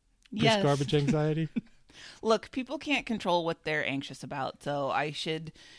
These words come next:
Speaker 2: be more accepting about that. But at some point, you have to just stop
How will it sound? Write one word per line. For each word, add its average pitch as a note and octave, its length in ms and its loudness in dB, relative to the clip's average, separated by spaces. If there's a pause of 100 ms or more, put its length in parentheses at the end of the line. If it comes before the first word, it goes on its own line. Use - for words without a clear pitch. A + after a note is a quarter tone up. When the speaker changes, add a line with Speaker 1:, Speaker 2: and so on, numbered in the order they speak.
(180)
Speaker 2:
be F#3 340 0
more F#3 240 -2
accepting E3 440 -2
about C#3 300 2
that. C#3+ 260 0
But D#3+ 240 2
at E3+ 160 -4
some B3+ 180 2
point, G3+ 320 -2
you E3+ 240 -8 (100)
have D#3+ 280 2
to D#3 340 -2
just - 380 -10
stop - 540 2